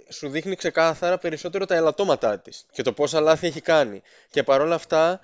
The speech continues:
εσύ θες μια λύτρωση, θες να δεις μια λύτρωση στο τέλος. Γιατί ακριβώς δεν σου δείχνει απλά ότι είναι μια βλαμμένη που κάνει λυθιότητες,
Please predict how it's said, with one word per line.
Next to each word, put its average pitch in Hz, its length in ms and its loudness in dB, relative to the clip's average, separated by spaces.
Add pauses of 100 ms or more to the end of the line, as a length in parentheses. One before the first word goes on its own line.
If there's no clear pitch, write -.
(180)
εσύ 202 420 -2
θες 208 260 2
μια 180 160 4
λύτρωση, 131 460 0
θες 143 160 -4
να 151 80 -2
δεις 143 100 -6
μια 143 120 2
λύτρωση 131 360 -2
στο 127 120 -10
τέλος. 107 640 -2
Γιατί 127 400 2
ακριβώς 160 580 2
δεν 151 160 -2
σου 175 120 -8
δείχνει 160 200 -2
απλά 139 240 0
ότι 123 440 -4
είναι 123 160 -6
μια 123 160 -4
βλαμμένη 117 380 0
που 104 120 -14
κάνει 110 560 -2
λυθιότητες, 110 680 -4